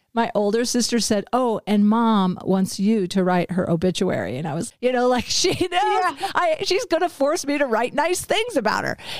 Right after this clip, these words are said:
Speaker 1: And, um, my son, one of his first jokes he ever wrote, "I like when you can swear inside of a word like obituary."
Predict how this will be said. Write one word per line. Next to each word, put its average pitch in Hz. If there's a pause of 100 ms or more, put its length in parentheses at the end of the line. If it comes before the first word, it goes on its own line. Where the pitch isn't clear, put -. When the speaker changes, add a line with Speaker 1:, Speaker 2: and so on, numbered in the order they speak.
Speaker 1:
And, 277
um, 240 (240)
my 254
son, 226
one 277
of 269
his 262
first 214
jokes 190
he - (100)
ever 190
wrote, 165
"I 277
like 285
when 285
you 254
can 202
swear 220
inside 220
of 190
a 165
word 175
like 175
obituary." 180